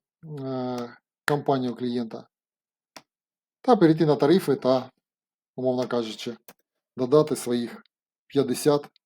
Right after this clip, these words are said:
або сто робітників. На сто робітників ось буде такий прайс у рік. Або такий прайс буде в місяць. Скидка буде, е, лімітованою,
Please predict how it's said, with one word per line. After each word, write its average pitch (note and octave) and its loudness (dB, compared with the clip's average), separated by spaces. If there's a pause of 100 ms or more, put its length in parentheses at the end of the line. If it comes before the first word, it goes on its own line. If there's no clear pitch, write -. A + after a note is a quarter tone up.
(380)
або B2 -2
сто C3 -2 (440)
робітників. A2+ -8 (340)
На B2 -10
сто D3 2
робітників E3 -2 (180)
ось D3 -2
буде B2+ -2
такий A#2 -8
прайс C#3 -6
у C3 -4
рік. A#2 -12 (1000)
Або D#3 0
такий D#3 -4
прайс A#2+ -2
буде A#2+ -4
в A2+ -2
місяць. - -8 (1700)
Скидка F#3 0 (720)
буде, B2+ 0
е, A#2+ -6 (100)
лімітованою, F3+ 0